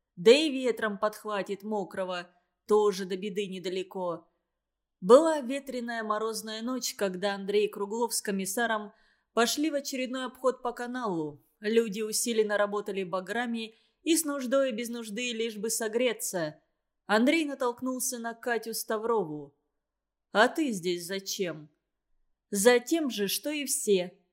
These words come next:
отрезала Катя, налегая на багор, чтобы сдвинуть застрявшее бревно. «Ведь сказано было». «Протри глаза, что я одна здесь, что ли?»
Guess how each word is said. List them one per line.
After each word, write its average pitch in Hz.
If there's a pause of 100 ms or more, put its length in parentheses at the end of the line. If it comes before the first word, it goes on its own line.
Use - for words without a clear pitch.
(240)
отрезала 185
Катя, 254
налегая 220
на 220
багор, 208
чтобы 190
сдвинуть 240 (100)
застрявшее 214
бревно. 196 (760)
«Ведь 247
сказано 226
было». 180 (600)
«Протри 294
глаза, 202
что -
я 208
одна 233
здесь, 233
что 233
ли?» 214